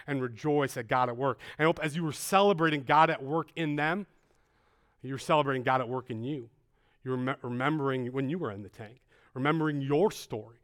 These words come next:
remembering how God's working in your life right now, or convicted that maybe, maybe we need to move towards that.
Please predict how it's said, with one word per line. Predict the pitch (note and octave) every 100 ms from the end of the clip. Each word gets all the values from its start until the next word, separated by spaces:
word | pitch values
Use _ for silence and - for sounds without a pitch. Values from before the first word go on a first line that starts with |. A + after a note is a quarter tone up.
| _ _ _ -
remembering | C3+ D#3+ E3+
how | D#3
God's | C3+ D3+ D3
working | C3 E3+ - D3+
in | D3+ E3
your | F#3 G#3
life | C#3+ A#2+
right | B2+ A#2
now, | A#2+ - -
or | D#3+
convicted | C#3+ E3+ C#3 F3+ - F#3 C#3
that | C#3+
maybe, | C#3 D#3 D#3+ D3+ _ _ _ -
maybe | D3 D3+ - _
we | C#3
need | D#3 D#3+
to |
move | C#3+ F3 A#3+
towards | - E3+ C#3+ B2
that. | A#2+